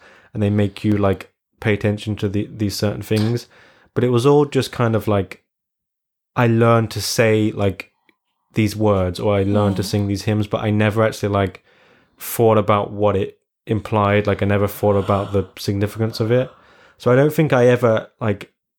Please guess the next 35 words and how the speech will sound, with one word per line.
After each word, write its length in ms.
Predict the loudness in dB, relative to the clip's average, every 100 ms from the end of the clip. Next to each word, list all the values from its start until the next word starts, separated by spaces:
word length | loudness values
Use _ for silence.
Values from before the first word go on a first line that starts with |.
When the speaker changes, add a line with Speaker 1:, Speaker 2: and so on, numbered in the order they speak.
| _
Speaker 1:
actively 460 | -4 -2 -2 -2 -4
thought, 540 | -4 0 2 2 -4 -8
"There 280 | -2 2 2
is 120 | 2
a 80 | 0
God, 480 | 0 0 0 -4 -8 _ _ _ _ _
he's 300 | -4 -2 -2
real, 360 | 0 0 0 -2
and 140 | -2
I 100 | -2
believe 380 | 0 -2 -2 -4
in 80 | -8
him." 280 | -10 -10 -14 _ -20 -20 _ _
But 280 | 0 0 -2 _ _ _ -6
I 100 | -4
would 360 | 0 0 0 0
say 240 | -2 -2
prayers, 580 | 0 -2 -2 -4 -8 -8
and 160 | -4
I 60 | -2
would 300 | 0 -2 -2 -6 _
sing 280 | -10 -6 -4
hymns, 380 | -2 -4 -4 -6
and 120 | -2
I 60 | -2
would 420 | 0 0 0 -4 -20 -14
talk 320 | -2 -2 0
about 380 | -2 -2 -2 -4
God, 400 | -6 -6 -8 -12 -8
because 300 | -4 -2 -2
that 200 | -2 -4
was 180 | -8
what 280 | -4 -6 -6 _ _ _ _
was 160 | -6 -2
expected. 760 | -2 -2 -4 -4 -10 -14 -16